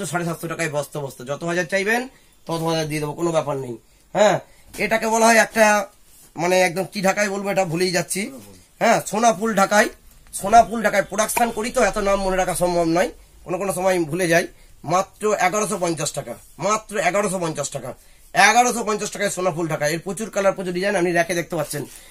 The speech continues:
প্রচুর color, প্রচুর design আছে। হুম, এর পরবর্তী কালেকশনে ফিরে যাবো। আমি একটু বলবো চট জলদি দেওয়ার জন্য, হাজার বল ঢাকায়, হাজার বল ঢাকাটা খুব demandable। এই দেখবেন সিরিয়ালে চলছে খুব হাজার বল ঢাকাইটা, মাত্র চারশো টাকা, মাত্র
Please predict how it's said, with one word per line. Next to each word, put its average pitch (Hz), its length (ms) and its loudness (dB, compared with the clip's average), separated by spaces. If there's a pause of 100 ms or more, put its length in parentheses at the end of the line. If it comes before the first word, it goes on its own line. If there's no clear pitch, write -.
(180)
প্রচুর 233 340 -2
color, 220 320 2
প্রচুর 185 240 -8
design 180 200 2
আছে। 139 200 -4 (320)
হুম, 233 220 -4 (480)
এর 220 220 -4
পরবর্তী 233 400 0
কালেকশনে 226 380 0
ফিরে 220 100 0
যাবো। 220 220 2 (880)
আমি 214 160 0
একটু 233 160 -6
বলবো 226 140 0
চট 220 260 0
জলদি 220 200 -2
দেওয়ার 190 240 2
জন্য, 180 200 0 (520)
হাজার 226 280 8
বল 240 100 4 (100)
ঢাকায়, 156 260 2 (100)
হাজার 208 240 0
বল 226 180 0
ঢাকাটা 208 200 2 (120)
খুব 285 120 2 (120)
demandable। 175 440 2 (140)
এই 196 120 -4
দেখবেন 220 200 -2 (360)
সিরিয়ালে 233 520 4
চলছে 226 200 -2
খুব 208 160 -4
হাজার 180 240 2
বল 196 140 2
ঢাকাইটা, 147 340 -2 (400)
মাত্র 190 320 -2
চারশো 175 380 -2
টাকা, 120 140 -8 (1120)
মাত্র 202 260 0